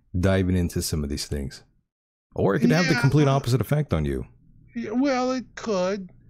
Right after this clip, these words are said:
Speaker 2: You know how you can spot a, uh, dyslexic, uh, atheist?
Speaker 1: <laughs> How's that?
Speaker 2: They'll tell you dog is dead.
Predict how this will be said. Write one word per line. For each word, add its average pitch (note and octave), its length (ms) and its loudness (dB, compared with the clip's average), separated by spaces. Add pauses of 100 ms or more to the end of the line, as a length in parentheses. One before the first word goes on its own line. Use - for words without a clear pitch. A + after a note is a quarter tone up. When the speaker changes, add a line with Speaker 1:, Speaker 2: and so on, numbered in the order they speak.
(240)
Speaker 2:
You F#3+ 120 0
know A#3 200 -2
how G#3+ 120 -4
you A3 160 -8
can F#3 260 -8
spot F3 500 -8 (200)
a, D#3 440 -6
uh, C#3 40 -6
dyslexic, D#3 960 -6 (220)
uh, D#3+ 260 -4
atheist? G#3 560 0 (160)
Speaker 1:
<laughs> - 160 -18
How's F#2 220 0
that? E2+ 260 -2 (680)
Speaker 2:
They'll D#3+ 200 0
tell F#3 220 -2
you D#3 160 -2
dog D3+ 400 -4
is C3 160 -6
dead. D#3 340 -4